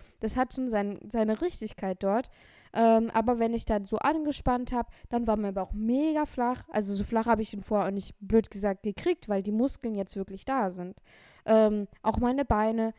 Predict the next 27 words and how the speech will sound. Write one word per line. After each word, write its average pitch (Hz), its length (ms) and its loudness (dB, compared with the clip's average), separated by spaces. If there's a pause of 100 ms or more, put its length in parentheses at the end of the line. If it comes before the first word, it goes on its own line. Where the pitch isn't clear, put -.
(120)
sind 226 260 -4
bisschen, 226 580 -2 (260)
äh, 220 200 0
knackiger 240 720 -2
geworden, 214 500 2
ich 208 120 -10
seh 226 140 -2
langsam 214 360 -2
eine 247 140 -2
Muskel 226 380 0
rauskommen, 208 680 0
so. 208 340 -2 (1000)
Und, 233 440 0 (400)
und 214 200 0
dann 269 240 0
war 262 160 0
ich 262 100 -2
da 220 120 2
in 214 80 0
diesen 208 200 -6
Umkleiden 254 480 -2
in 214 80 -6
Berlin 208 240 -2
und 214 80 -2
dachte 208 220 -4
mir 208 80 -6
so 202 220 -8